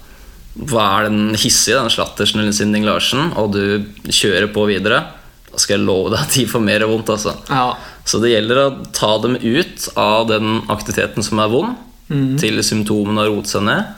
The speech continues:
Speaker 1: og
Speaker 2: Mm.
Speaker 1: gradvis bygge dem opp igjen.
Speaker 2: Mm. Ja, det er jo, eh, sånn, eh,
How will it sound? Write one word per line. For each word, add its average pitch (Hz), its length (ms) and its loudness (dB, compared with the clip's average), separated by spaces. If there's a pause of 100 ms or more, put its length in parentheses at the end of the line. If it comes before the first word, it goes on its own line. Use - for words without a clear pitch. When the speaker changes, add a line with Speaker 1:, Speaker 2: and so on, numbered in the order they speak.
Speaker 1:
og 120 240 2
Speaker 2:
Mm. - 40 0
Speaker 1:
gradvis 80 540 0
bygge 95 160 -2
dem - 140 -4
opp - 140 -8
igjen. - 160 -6 (220)
Speaker 2:
Mm. 147 280 0 (580)
Ja, 175 160 0 (200)
det 151 220 2
er 143 220 2
jo, 156 260 2
eh, 147 800 0
sånn, 139 480 0 (200)
eh, 135 40 -2